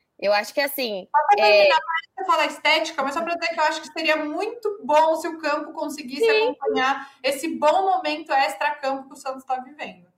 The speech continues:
Speaker 1: Sim, eu acho que é exatamente por isso também que a gente vai ver, provavelmente, uma força muito grande do Santos e tentar mexer na questão da arena. Porque o Rueda, ele quer sair dessa,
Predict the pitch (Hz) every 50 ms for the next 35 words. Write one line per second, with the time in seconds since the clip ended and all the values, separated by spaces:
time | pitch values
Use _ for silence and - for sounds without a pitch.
0 | _ _ _ _ - - 381 381 392 392 370 320 262 233 233 254 247 - 311 294
1 | 247 277 294 294 330 311 302 302 - - - 262 226 240 294 - 311 262 - 247
2 | 233 226 247 277 262 277 254 240 247 233 - 233 226 226 220 254 247 247 _ 262
3 | 277 311 330 330 302 233 240 226 226 226 240 277 294 285 - - 226 - _ _
4 | _ _ _ - 240 262 262 262 269 269 - 294 294 302 - 294 269 254 285 339
5 | 330 370 294 302 285 277 247 233 226 247 247 - 277 269 302 294 302 262 247 262
6 | 254 - 285 262 262 262 269 269 302 302 302 294 262 - - 285 269 277 285 285
7 | 285 269 262 - 269 269 285 294 302 254 247 233 233 220 202 185 - _ _ _
8 | _ _ _ _ 302 311 285 392 392 381 330 285 262 262 285 277 226 202 196 -
9 | - 240 247 262 262 - 294 302 294 - 269 233 240 247 220 208 233 233 214 208
10 | - - 180 151 -